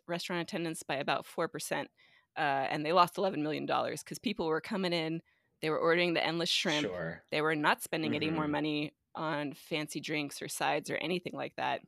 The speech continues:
Speaker 1: They were just like, "Give me my shrimp and my
Speaker 2: Why would
Speaker 1: biscuits.
Speaker 2: you?
Speaker 1: Here's twenty dollars. I'm assuming little to no tip." Um, and that's why it didn't work.
Speaker 2: Wow.
Speaker 1: Yeah.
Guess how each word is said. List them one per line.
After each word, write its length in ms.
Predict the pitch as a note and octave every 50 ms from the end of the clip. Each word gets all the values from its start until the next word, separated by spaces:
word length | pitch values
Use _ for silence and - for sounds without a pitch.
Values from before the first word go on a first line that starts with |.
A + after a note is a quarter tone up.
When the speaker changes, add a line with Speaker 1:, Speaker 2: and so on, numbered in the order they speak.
| _ _ -
Speaker 1:
They 100 | D3 C#3+
were 100 | C#3 C#3
just 220 | C#3+ C#3+ - - -
like, 300 | C3+ C#3 - - - - _ _ _ _
"Give 140 | - D#3+ D#3
me 40 | C#3+
my 80 | C#3 C3
shrimp 340 | - - - B3+ D4 C#4+ -
and 100 | - D#3
my 80 | C#3+
Speaker 2:
Why 120 | D3 - -
would 40 | F#2
Speaker 1:
biscuits. 280 | F#2 - F3+ E3+ -
Speaker 2:
you? 140 | F2+ E2 E2 - - _ _
Speaker 1:
Here's 220 | - D#3 D#3+ -
twenty 300 | - - - D3 E3 E3+
dollars. 560 | D#3+ D3+ D3 C#3+ C#3+ C#3+ D3 D3 - - - -
I'm 120 | - D#3 D#3+
assuming 560 | E3 - - G3+ F3 E3 D#3+ D#3 D#3 E3 F3+ - _ _ _ _ _ _ _ _ -
little 180 | - C#3 C#3 -
to 120 | - -
no 120 | D3 C#3+ C#3+
tip." 340 | - - D3+ C3+ - - _ _ _ _ _ _ _ _ _ _ -
Um, 560 | - C#3 C3+ C3 C3 C3+ - - C#3 D3+ D3+ - _ _ _ _ - _ _ _ -
and 160 | F3 D#3 C3+
that's 680 | D3 E3+ - - - - - - - - - - - -
why 160 | - G3 A3 G#3+
it 140 | F#3 G#3+
didn't 200 | - C4+ C4+ -
work. 320 | - F4+ F#4+ - - - - _ _ _ _ _ _ _ _ _ _ _ _ _ _ _ _ _ _ _ _ _ _ _ _ _ _ -
Speaker 2:
Wow. 460 | F#3+ G3 F#3+ G3 G3 F#3+ F3+ - G3 G3
Speaker 1:
Yeah. 180 | G3+ G3+ F3+